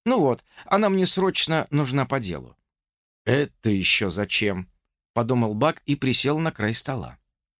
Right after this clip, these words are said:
Судья Ди, наконец, приподнялся, выгнул было спину,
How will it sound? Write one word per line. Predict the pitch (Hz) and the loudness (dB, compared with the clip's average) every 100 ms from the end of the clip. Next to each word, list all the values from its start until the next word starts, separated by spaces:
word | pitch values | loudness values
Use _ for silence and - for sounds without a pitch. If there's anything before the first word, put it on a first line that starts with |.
| _ _ _ | _ _ _
Судья | - 120 107 170 | -2 0 2 2
Ди, | 139 131 160 | 2 2 2
наконец, | 113 117 131 123 | 2 0 0 -2
приподнялся, | - 98 87 90 139 143 - 139 _ _ _ | -2 -2 -2 0 0 0 0 -2 _ _ _
выгнул | - 131 185 180 127 117 | 0 2 4 2 2 0
было | 104 110 104 101 | 0 0 2 2
спину, | - - 175 170 147 | 0 0 2 2 -2